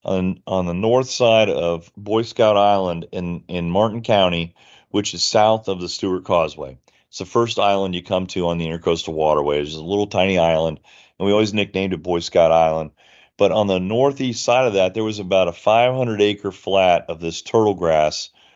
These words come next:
up until two thousand four that was just pristine. And it, it was so thick, like, as you waded through it, you could feel it tickling. It was, I mean, it was, it would come up to my knees. I'm a pretty, pretty tall guy, and,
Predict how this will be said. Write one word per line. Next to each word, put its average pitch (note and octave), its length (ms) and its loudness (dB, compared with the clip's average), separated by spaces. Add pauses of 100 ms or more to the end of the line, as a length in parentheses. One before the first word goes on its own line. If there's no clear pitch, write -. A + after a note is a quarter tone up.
(160)
up G#2+ 180 0
until G2+ 340 -4
two - 200 -8
thousand G2+ 400 2
four F2+ 420 0
that D#2 100 -10
was E2 160 -8
just E2+ 360 -2
pristine. E2+ 640 -4 (580)
And G#2 380 -2
it, - 280 -6 (140)
it B2 60 0
was A#2+ 160 -2
so E3+ 320 0
thick, D#3 420 -2
like, G2 160 -4
as A2 180 -4
you G#2+ 140 -8
waded A#2 460 0
through F#2+ 300 0
it, F#2+ 180 0 (320)
you A2+ 100 -2
could G#2+ 160 -6
feel D3 340 2
it - 160 0
tickling. A2 520 -2
It F#2 120 -4
was, A2 240 -2
I - 60 -6
mean, A2 180 2
it A2+ 40 2
was, A2+ 300 -2
it - 100 -8
would A2+ 280 -4
come D3+ 240 0
up E3+ 140 0
to A#2 80 -2
my G#2 260 0
knees. G2+ 420 0
I'm A2+ 80 2
a C#3 80 0
pretty, B2+ 340 2
pretty G#2 300 -6
tall G2+ 260 2
guy, F#2 320 6
and, E2+ 180 -2